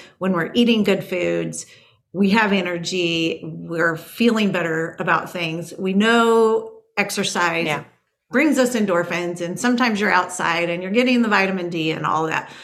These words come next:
Speaker 1: So those two, I think, are a basic that we already know.
Speaker 2: Mm-hmm.
Speaker 1: Uh, whether we do it or not, we know it. But are there any other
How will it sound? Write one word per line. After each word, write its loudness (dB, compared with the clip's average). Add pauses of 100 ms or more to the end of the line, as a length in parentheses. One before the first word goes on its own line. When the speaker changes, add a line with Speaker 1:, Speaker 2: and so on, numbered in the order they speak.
Speaker 1:
So 0
those 2
two, 0
I 4
think, 0
are 0
a -12
basic -2
that -2
we 2
already 2
know. 2 (280)
Speaker 2:
Mm-hmm. 0
Speaker 1:
Uh, 0
whether -4
we -6
do 2
it 4
or 2
not, 2
we 0
know 2
it. -4 (300)
But 0
are 2
there -2
any -2
other 0